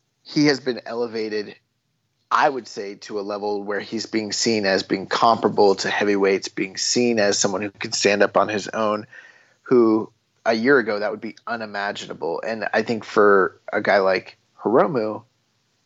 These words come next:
it, it, it, the jump wasn't so high for him because he was already such a superstar, already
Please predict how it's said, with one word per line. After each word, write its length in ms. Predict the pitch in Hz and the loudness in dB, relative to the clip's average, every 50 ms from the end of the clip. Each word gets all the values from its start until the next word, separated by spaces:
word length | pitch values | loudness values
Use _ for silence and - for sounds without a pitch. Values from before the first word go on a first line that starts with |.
| _ _ _ _ _ _ _ _ _ _ - - - - - - - - - - | _ _ _ _ _ _ _ _ _ _ -20 -20 -20 -20 -20 -20 -20 -18 -6 0
it, 240 | 117 123 - - - | 2 2 2 0 -4
it, 520 | - - - - - - - - - - | -6 -6 -6 -6 -6 -4 -2 -2 -2 -2
it, 200 | 69 - - 120 | -6 -8 -6 -2
the 120 | 127 135 131 | 0 0 0
jump 420 | 117 - - 143 151 151 139 - | 2 2 2 2 2 0 -2 0
wasn't 300 | 123 120 110 110 113 104 | 0 0 0 0 -6 -10
so 220 | - - 123 101 - | -6 -4 -4 -4 -4
high 400 | - - 110 123 139 110 98 90 | -4 -2 0 0 0 0 -2 -6
for 180 | - - 87 | -8 -10 -10
him 240 | - 104 95 95 92 | -10 -12 -14 -12 -14
because 340 | 98 95 - 113 101 98 - | -14 -12 -8 -8 -8 -6 -6
he 80 | 113 | -6
was 120 | 104 101 101 | -6 -2 0
already 280 | 107 110 113 107 98 | 2 4 4 2 2
such 260 | 101 - - 101 - - | -2 -4 -6 -6 -6 -6
a 40 | |
superstar, 840 | - - - - 117 - - 110 - - - 107 104 101 101 98 - - | -6 -4 -4 -4 -4 -4 -4 -4 -4 -2 0 2 4 4 4 2 2 2
already 540 | 107 104 98 101 101 98 98 98 - - | 0 2 2 2 0 0 -2 -4 -6 -10